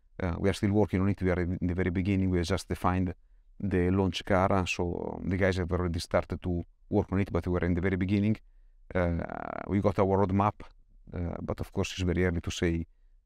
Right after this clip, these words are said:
exactly, uh, what we'll do and, and when. Uh, well, last year pole position was a, a great joy for everyone in the team. It was, uh, the first pole position ever for the team. Um, for me, the,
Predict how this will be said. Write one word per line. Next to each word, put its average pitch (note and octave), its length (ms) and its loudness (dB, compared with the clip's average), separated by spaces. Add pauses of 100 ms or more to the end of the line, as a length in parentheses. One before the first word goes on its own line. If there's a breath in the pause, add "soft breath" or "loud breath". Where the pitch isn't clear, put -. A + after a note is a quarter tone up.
(100)
exactly, E2+ 640 0 (160)
uh, F2 40 -2 (120)
what F2 260 -2
we'll E2 120 2
do E2+ 160 2
and, E2+ 220 -2
and F2 140 -2
when. E2 200 0 (480)
Uh, F2+ 320 -2 (120)
well, G2+ 220 4 (200)
last F#2+ 280 0
year A#2+ 140 6
pole A2 160 -2
position A2+ 360 2
was F#2+ 140 0
a, F#2+ 440 4 (340)
a F#2+ 60 -4
great G#2+ 200 2
joy G#2 240 4
for A2 160 -2
everyone G#2+ 300 2
in G#2+ 80 4
the G2+ 80 0
team. A#2+ 240 2
It G#2 40 4
was, F#2+ 140 0
uh, F#2 340 2
the F2 80 -2
first - 220 -4
pole G2+ 100 0
position G2 380 0
ever F#2+ 200 0
for F#2+ 160 -4
the F2+ 100 -4
team. G#2 240 0 (520)
Um, G1+ 840 -4 (500)
for - 180 0
me, B2 220 6
the, F#2 760 2